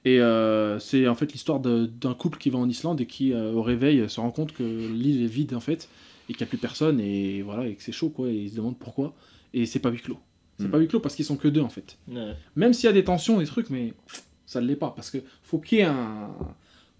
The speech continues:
Speaker 1: faut que ce soit plus de trois. Et faut, faut pas qu'il y ait, en vrai, les personnages féminins dans le huis clos en général, ça peut être très bénéfique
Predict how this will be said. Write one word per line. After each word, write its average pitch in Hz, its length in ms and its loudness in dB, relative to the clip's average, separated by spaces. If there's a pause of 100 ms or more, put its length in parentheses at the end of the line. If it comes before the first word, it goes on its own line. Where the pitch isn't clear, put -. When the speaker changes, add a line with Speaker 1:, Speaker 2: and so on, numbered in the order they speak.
Speaker 1:
faut - 120 -20
que - 60 -18
ce - 20 -14
soit 226 140 2
plus 170 120 -6
de - 40 -8
trois. 147 220 -4 (240)
Et 151 40 -8
faut, 180 180 2
faut 185 180 2
pas 247 160 4
qu'il 226 220 0
y - 20 6
ait, 269 140 0 (560)
en 156 100 4
vrai, 202 340 4 (200)
les 165 100 2
personnages 165 380 -2
féminins 202 300 6
dans 185 100 6
le 165 80 6
huis 165 100 2
clos 233 160 0
en 196 60 2
général, 165 420 0
ça 151 180 -2
peut - 160 -2
être - 180 2 (140)
très 165 640 2
bénéfique 139 840 4